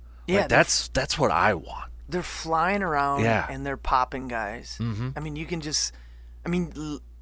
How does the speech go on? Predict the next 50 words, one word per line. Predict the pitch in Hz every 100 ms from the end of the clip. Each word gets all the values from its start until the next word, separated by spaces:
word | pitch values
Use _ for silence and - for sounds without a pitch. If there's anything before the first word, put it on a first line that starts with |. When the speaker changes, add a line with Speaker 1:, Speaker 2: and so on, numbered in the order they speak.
| -
Speaker 1:
you | 139 165
could | 185 170
see | - 170 156
it |
last | 131 143 139 -
night | 143 143 147 -
with, | 135 131
uh, | 127 120 117 -
the | 135
Cowboys. | 139 127 143 147 104 117
The | -
Cowboys, | 131 - 147 165 139 127 - - -
I | 175
mean, | 175 139 - - - -
Parsons, | 185 196 214 151 147 - - - - - -
I | 165
mean, | 170
for | - 170
a |
minute | 160 185 190
there, | 156 147 -
everybody | 156 165 165 165 156
was | 143 139
comparing | 165 139 151 151
him | 139 151 147
to | 143
the | 135
next | 135 135 - -
Speaker 2:
To | 113 98
L | 107
T. | 98 127 160 -
Speaker 1:
L | 165 170
T. | - 240 170 123
Speaker 2:
Yeah. | 107 98 - - -
Speaker 1:
A-, | 170 175
you | 165
know, | 160 156
and | 156
now | 156 160
today | 170 160 160
everybody's | 160 156 143
like, | 135
"Okay, | 156 151
we | 143
need | 151 160
to | -
tap | - 135
our | 139
brakes," | 135 156 147
because | - 135 139 127 -